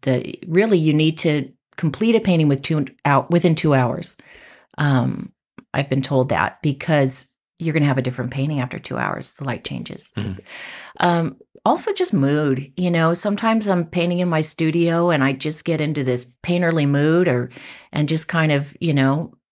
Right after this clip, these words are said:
Speaker 1: decide I'm just gonna not think too much and just paint. Um, sometimes the subject, if it's a lot of dappled light,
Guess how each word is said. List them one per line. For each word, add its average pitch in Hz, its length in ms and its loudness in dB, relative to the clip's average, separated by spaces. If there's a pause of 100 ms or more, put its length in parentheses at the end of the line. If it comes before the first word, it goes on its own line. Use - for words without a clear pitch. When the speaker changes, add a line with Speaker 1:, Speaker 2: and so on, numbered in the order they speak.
(120)
Speaker 1:
decide 151 300 0
I'm 151 100 0
just - 160 -6
gonna 131 300 0 (580)
not 165 360 0
think 208 280 0
too 254 140 2
much 202 440 2
and 143 140 4
just 143 240 0
paint. 214 440 0 (560)
Um, 165 540 2 (560)
sometimes 180 420 0
the 175 60 -2
subject, 190 580 -2
if - 60 -20 (100)
it's - 100 -10
a 170 40 0
lot 165 160 4
of 156 80 4
dappled 156 360 2
light, 147 420 0